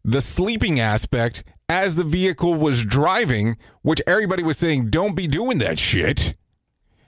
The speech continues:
because what's going on is that this information is happening and you can't be doing it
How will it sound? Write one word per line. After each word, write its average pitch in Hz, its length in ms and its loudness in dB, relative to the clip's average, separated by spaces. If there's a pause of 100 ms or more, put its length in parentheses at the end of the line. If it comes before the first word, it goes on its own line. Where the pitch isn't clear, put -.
(160)
because 156 520 0 (100)
what's 127 200 -2
going 170 380 0
on 135 440 2 (360)
is 143 220 0
that 143 260 2 (100)
this 113 380 0
information 170 640 0
is 123 140 0
happening 123 540 0 (560)
and 160 200 2
you 156 60 0
can't 190 360 0
be 156 140 0
doing 151 480 0
it - 360 -2